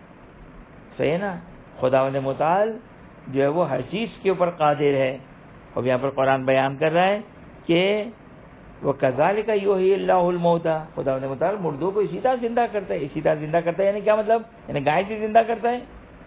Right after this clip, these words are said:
ये मतलब है कि खुदावंद मुताल मुर्दों को गाय से जिंदा करेगा कयामत के दिन, नहीं, ये मुराद नहीं है।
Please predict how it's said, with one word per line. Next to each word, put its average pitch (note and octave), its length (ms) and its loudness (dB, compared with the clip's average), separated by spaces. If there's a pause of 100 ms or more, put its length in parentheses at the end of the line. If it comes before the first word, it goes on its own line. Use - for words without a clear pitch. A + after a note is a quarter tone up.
(680)
ये D#3+ 140 2
मतलब A3 320 2
है A#3 200 -2 (380)
कि D3+ 60 -4
खुदावंद D3+ 340 2
मुताल D#3 320 0 (380)
मुर्दों D3+ 340 2
को E3 140 2
गाय D#3 260 2
से D#3 120 -2
जिंदा D3 280 4
करेगा C#3 480 2 (640)
कयामत C#3 460 2
के C#3+ 120 0
दिन, C#3+ 260 -2 (460)
नहीं, D3+ 200 -4
ये C#3 160 0
मुराद C3 380 -2
नहीं G3 260 -2
है। C3+ 280 -4